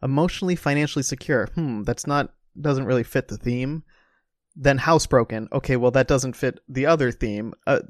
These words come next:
you know what? We're just throwing it all out the window, being dorky. I love it. I'm here for it.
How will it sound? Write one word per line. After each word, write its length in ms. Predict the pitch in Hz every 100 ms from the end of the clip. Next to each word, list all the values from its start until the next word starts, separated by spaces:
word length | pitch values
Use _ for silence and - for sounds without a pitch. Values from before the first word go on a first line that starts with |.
| - _
you 220 | - 175
know 120 | 175
what? 220 | 170 160 143
We're 100 | 143
just 220 | 127 -
throwing 200 | 123 117
it 60 |
all 160 | 110 110
out 140 | 98
the 80 | -
window, 460 | 110 107 104 104 - - _
being 340 | 127 113 110 120
dorky. 480 | 120 101 82 92 -
I 180 | 123 123
love 240 | 120 90
it. 140 | - - -
I'm 160 | 123
here 180 | 117 -
for 220 | - -
it. 80 | -